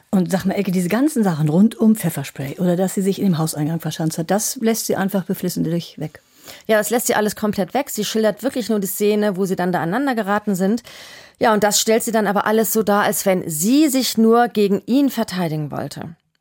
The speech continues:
Speaker 2: Das mit dem Pfefferspray, das gibt sie zu, das habe sie dabei gehabt, das sagt sie dann auch.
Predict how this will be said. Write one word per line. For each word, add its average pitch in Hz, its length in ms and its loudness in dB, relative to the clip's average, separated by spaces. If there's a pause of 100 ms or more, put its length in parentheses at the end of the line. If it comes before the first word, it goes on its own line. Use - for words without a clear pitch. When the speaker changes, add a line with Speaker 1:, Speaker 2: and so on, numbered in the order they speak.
Speaker 2:
Das 190 260 -2
mit 208 140 2
dem 202 160 2
Pfefferspray, 254 540 -2
das 202 180 -2
gibt 196 160 -4
sie 185 140 -8
zu, 302 280 -4
das 202 220 -4
habe 185 220 -2
sie 175 240 -4
dabei 165 320 -2
gehabt, 262 280 -6
das 170 140 -8
sagt 196 200 -4
sie 269 120 -8
dann 269 160 -4
auch. 311 160 -2